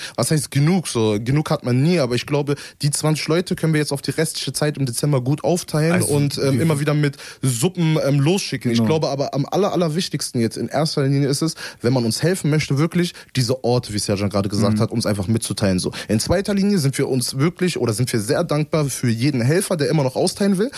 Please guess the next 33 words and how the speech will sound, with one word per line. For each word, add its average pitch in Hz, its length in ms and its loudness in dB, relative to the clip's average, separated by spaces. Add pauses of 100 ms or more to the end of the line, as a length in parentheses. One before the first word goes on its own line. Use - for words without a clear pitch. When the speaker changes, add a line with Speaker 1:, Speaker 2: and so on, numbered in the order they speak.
(140)
Speaker 1:
Das - 160 0
wollen 135 120 2
wir 127 60 2
gar 127 140 0
nicht 123 140 0
abschlagen. 143 420 0
Speaker 2:
Ja. - 40 -4 (200)
Speaker 1:
Aber, 147 640 0
ähm, 127 320 0
ja, 120 160 0
uns - 320 -6
ist 131 160 -6
wirklich 165 320 0
sehr, 175 320 0
sehr 175 160 0
geholfen, 151 380 0
wenn 127 100 2
ihr 127 80 2
uns 123 140 -2
jetzt 139 120 -2
noch 131 100 2
mit 120 120 0
den 110 80 0
Orten 117 320 0
helft. 98 220 -2
Wir 113 80 0
haben 185 120 4
da 214 60 2
schon 196 160 0
ein 180 40 0
paar 175 180 0
Orte. 208 280 -2 (320)
Ähm, 135 300 2